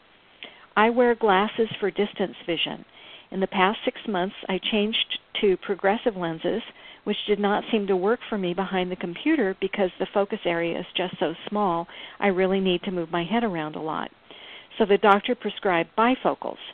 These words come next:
That doesn't work either. The upper lens is fine for long distance,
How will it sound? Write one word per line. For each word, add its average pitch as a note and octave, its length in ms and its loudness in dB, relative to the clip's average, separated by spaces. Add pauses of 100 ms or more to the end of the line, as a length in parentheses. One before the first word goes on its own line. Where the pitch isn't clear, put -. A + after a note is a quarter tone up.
(360)
That G3 240 6
doesn't G#3 340 2
work A#3 300 -2
either. G#3 480 -4 (420)
The - 120 2
upper A#3 220 4
lens G#3 300 2
is G3 200 2
fine F#3+ 260 0
for F#3+ 140 -4
long G3+ 320 0
distance, E3+ 480 -2